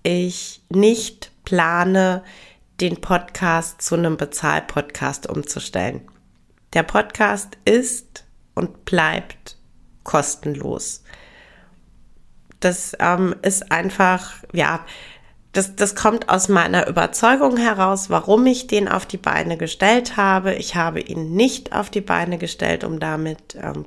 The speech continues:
Geld zu verdienen. Deshalb habe ich auch keine Werbeeinblendungen drin. Deshalb habe ich keine, ähm, Werbepartner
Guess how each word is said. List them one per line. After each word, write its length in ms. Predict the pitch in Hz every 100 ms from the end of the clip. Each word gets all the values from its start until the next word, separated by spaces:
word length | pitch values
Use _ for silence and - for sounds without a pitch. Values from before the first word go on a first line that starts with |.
| -
Geld 280 | 185 240
zu 100 | -
verdienen. 680 | 226 214 202 196 202 202 196
Deshalb 640 | 180 156 - 160 160 - - - _ - - - - - - - - -
habe 200 | 160 160
ich 140 | -
auch 120 | -
keine 400 | - 147 147 147
Werbeeinblendungen 1400 | 151 175 220 233 - 196 208 202 196 196 190 190 185 185
drin. 380 | 185 - 185 185 - - - - - -
Deshalb 440 | 170 165 180 160 160
habe 180 | 160
ich 220 | 165 - -
keine, 640 | - 147 156 156 151 156
ähm, 320 | - 143 151 147
Werbepartner 1120 | 151 151 - - - 185 240 240 240 226